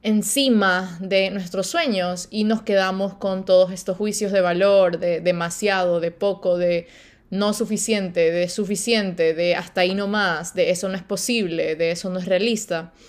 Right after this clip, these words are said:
Y eso hace que no estemos conectadas con el punto, con el enfoque de hacia dónde vamos a llegar, de a dónde queremos llegar. Por eso es que creé esta planificación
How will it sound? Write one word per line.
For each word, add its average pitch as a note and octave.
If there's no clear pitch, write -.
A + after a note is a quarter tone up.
Y A3+
eso C4
hace B3+
que G#3
no G3+
estemos A3
conectadas G3
con G3
el F#3
punto, A3+
con F#3
el F3+
enfoque A#3+
de G#3
hacia F3+
dónde G3+
vamos F3
a F3+
llegar, F3+
de F#3+
a F3
dónde B3
queremos F3
llegar. -
Por G#3
eso G#3+
es A3
que A3+
creé F#3
esta F#3
planificación F3+